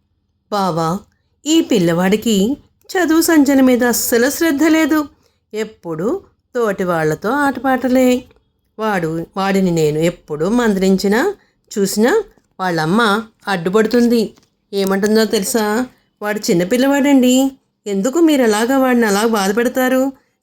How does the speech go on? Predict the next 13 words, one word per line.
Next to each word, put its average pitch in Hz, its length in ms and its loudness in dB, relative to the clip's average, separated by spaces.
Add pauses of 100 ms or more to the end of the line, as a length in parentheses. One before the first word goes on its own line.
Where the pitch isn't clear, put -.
(160)
చదువు 196 220 0
సంధ్యలో 254 380 2
అంటూ 254 440 2 (360)
గొడవ 175 180 -6 (100)
చేస్తారేమిటి? 262 760 -2 (380)
వయసు 180 220 -4
వస్తే 220 280 -2
వాడి 202 380 0
కాళ్ళే, 233 460 -2 (500)
వంకర 208 220 -6
కాళ్ళే 254 280 0
తిన్నబడతాయి 254 540 0
కదా. 269 360 0